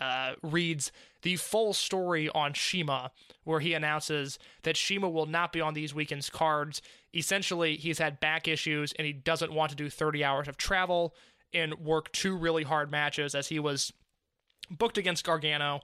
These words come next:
and then the Brooklyn show, it was slated to be the loser of Gargano versus Shima, which would have been Shima against one of the members of the Premier Athlete brand. So at that point, either Anthony Nese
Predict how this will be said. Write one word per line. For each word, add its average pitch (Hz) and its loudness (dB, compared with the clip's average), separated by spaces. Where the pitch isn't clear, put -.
and 165 0
then 147 0
the 156 0
Brooklyn 165 0
show, 147 2
it 160 0
was 151 0
slated 156 0
to 156 -2
be 139 0
the 147 0
loser 170 4
of 147 0
Gargano 147 2
versus 139 -2
Shima, 180 2
which 143 -2
would 151 2
have 139 -2
been 143 0
Shima 147 2
against 151 0
one 165 2
of 165 2
the 156 2
members 151 -2
of 151 0
the 143 -2
Premier 151 0
Athlete 147 0
brand. 139 0
So 147 -2
at 139 -4
that 151 2
point, 143 0
either 147 0
Anthony 151 -2
Nese 139 0